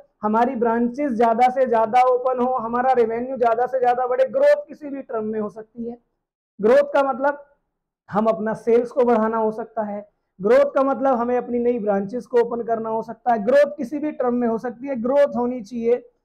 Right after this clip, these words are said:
तो हमारी sale increase हो जाए, sales volume बढ़ जाए, increase in number of customers या employees, number of employees बढ़ जाएं, in the number of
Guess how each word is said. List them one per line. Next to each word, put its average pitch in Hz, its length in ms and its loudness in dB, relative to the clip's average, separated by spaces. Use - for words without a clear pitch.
तो 285 80 4
हमारी 269 420 2
sale 285 340 0
increase 277 440 -2
हो 262 100 4
जाए, 247 240 2
sales 254 320 -2
volume 262 400 -2
बढ़ 247 140 0
जाए, 226 340 0
increase 262 480 -2
in 277 200 -2
number 269 340 0
of 269 180 0
customers 262 680 -4
या 240 180 -2
employees, 254 500 -4
number 240 260 -6
of 240 140 -2
employees 247 400 -4
बढ़ 240 180 -2
जाएं, 233 340 -10
in 262 160 0
the 269 80 2
number 262 400 0
of 254 100 0